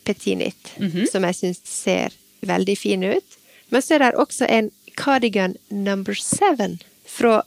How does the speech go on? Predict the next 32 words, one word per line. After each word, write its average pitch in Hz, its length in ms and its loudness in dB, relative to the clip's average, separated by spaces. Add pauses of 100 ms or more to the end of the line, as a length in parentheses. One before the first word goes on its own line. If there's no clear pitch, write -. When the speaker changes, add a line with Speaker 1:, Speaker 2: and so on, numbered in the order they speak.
Speaker 1:
My 220 320 2
Favorite 185 540 -2
Things - 540 -6
Knitwear. - 600 -4 (140)
Speaker 2:
Mhm. 240 560 -2 (180)
Speaker 1:
Ganske 285 460 2
like, 247 380 2
men 269 180 0
de 294 80 2
er 294 140 2
også - 360 -2
litt 233 160 2
forskjellige, 208 460 0
så 277 100 -2
jeg 302 200 0 (160)
har 392 280 -6
ikke 311 160 -2
helt 311 220 2
bestemt - 680 -4
meg 202 220 -2
for, 196 240 -2
eh, 196 380 -4 (100)
hva 247 160 0
for 202 220 -2
en 190 360 -2 (400)
jeg - 100 -2
skal - 140 -4
strikke. - 340 -6
Jeg 262 240 2
heller 277 400 2
litt 254 580 -2
mot 220 580 -2